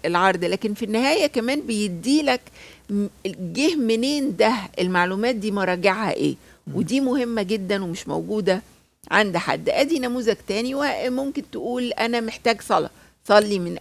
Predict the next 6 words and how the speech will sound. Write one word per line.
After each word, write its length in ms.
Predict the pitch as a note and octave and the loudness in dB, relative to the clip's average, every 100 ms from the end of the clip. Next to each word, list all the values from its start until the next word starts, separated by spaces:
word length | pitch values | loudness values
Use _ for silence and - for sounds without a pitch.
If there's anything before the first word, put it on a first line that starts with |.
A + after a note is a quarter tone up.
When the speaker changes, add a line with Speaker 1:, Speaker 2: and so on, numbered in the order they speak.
| G3 | 2
Speaker 1:
اجلي" 320 | F#3+ D3+ C#3+ | 2 0 -4
مثلا. 400 | C#3 - - - - _ _ _ _ | -6 -10 -14 -16 -20 _ _ _ _
فأنا 460 | - F#3 F3 F3 - - _ _ _ _ _ _ _ _ _ _ _ _ - | 2 6 6 4 -2 -14 _ _ _ _ _ _ _ _ _ _ _ _ 4
مريض. 500 | G#3+ A3 G#3 F3+ D#3+ - _ _ _ _ | 4 4 2 2 0 -10 _ _ _ _
اوكي؟ 260 | - G#3 - - _ _ _ | -2 -2 -2 -10 _ _ _
ف 140 | - | 2